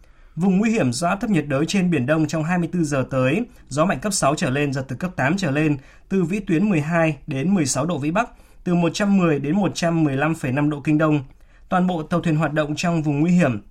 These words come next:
đều có nguy cơ cao chịu tác động của gió giật mạnh. Trước diễn biến phức tạp của vùng áp thấp khả-, có khả năng mạnh lên thành áp thấp nhiệt đới, sáng nay tại Hà Nội, Văn phòng Thường trực Ban Chỉ đạo Trung ương về phòng chống thiên tai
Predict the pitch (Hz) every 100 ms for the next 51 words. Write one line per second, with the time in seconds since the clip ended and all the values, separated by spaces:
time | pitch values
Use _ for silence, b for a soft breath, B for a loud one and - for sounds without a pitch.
0 | - 143 131 135 165 180 175 165 156 139
1 | - 156 131 208 208 175 127 - 156 117
2 | 104 127 147 123 123 127 - - - -
3 | - - - - - - - b b b
4 | b b b 254 208 202 202 240 208 156
5 | 147 143 156 180 240 - 165 151 151 -
6 | 143 - 139 160 165 151 156 151 127 175
7 | 220 190 123 123 123 175 196 - - 151
8 | 165 196 175 143 131 131 120 B B B
9 | 202 202 175 147 143 147 165 175 165 131
10 | 123 143 165 160 135 123 143 113 135 147
11 | 160 151 143